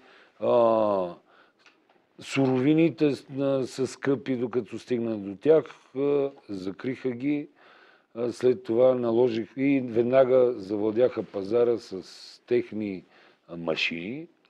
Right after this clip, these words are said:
Те ни предлагат машини, нали, няма проблем. Техни машини, техни суровини. И в един момент обаче си задаваме един такъв въпрос. Защото, защо ни-,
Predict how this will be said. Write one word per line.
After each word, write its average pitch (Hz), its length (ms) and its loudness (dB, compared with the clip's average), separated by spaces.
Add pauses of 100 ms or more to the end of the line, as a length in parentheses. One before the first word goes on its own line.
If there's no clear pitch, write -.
(120)
Те 82 140 -6
ни 80 120 -14
предлагат 76 600 -14
машини, 123 500 -10
нали, 131 240 -8
няма 90 340 -12
проблем. 117 440 -10
Техни 127 340 -2
машини, 110 480 -8
техни 104 380 -4
суровини. 101 560 -8 (600)
И 120 60 0
в 123 200 2
един 147 180 2
момент 147 380 0
обаче 143 560 2 (360)
си - 220 -10
задаваме 131 500 4
един 143 200 -4
такъв 135 300 0
въпрос. 123 360 2
Защото, 127 640 -4
защо 101 360 -2
ни-, 156 160 0